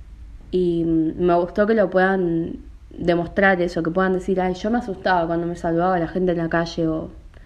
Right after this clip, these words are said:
me pasó que, mm, estaban grabando mi casa desde arriba y me gustó ese, ese, ese punto de vista también, me pareció interesante, pero me daba como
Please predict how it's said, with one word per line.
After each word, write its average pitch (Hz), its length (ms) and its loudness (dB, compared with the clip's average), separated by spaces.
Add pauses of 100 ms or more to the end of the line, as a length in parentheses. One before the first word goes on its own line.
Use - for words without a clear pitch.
(280)
me 170 140 0
pasó 165 340 0
que, 208 160 0
mm, 165 280 0
estaban 180 340 2
grabando 175 320 4
mi 165 100 4
casa 185 260 -2
desde 165 160 0
arriba 185 440 2
y 165 120 0
me 160 140 4
gustó 175 440 0
ese, 170 320 -4
ese, 165 440 -4 (600)
ese 180 160 2
punto 180 280 2
de 165 80 2
vista 165 200 -6
también, 160 360 0
me 156 80 -2
pareció 170 280 0
interesante, 165 680 -2
pero 160 180 0
me 160 100 4
daba 175 260 4
como 180 400 -2